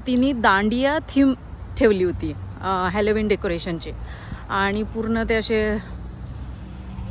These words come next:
पुतळे वगैरे लावले होते आणि त्या स-, पुतळ्यांना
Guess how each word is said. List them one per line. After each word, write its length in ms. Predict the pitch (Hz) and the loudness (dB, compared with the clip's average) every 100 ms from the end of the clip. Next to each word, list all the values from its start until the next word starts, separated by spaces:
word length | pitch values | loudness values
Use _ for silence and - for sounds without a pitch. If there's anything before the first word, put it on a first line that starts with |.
| - | -2
पुतळे 440 | 240 - 240 226 233 | 0 4 6 8 8
वगैरे 600 | 226 208 220 226 226 226 | 6 6 4 4 4 4
लावले 280 | 208 208 | 4 4
होते 300 | 220 202 208 | 2 2 0
आणि 260 | 220 208 208 | -2 0 -2
त्या 380 | 196 202 208 220 | -2 0 0 0
स-, 500 | - - - - - | -4 -6 -10 -12 -2
पुतळ्यांना 760 | 226 - 208 214 214 202 196 | 0 2 2 4 2 0 -2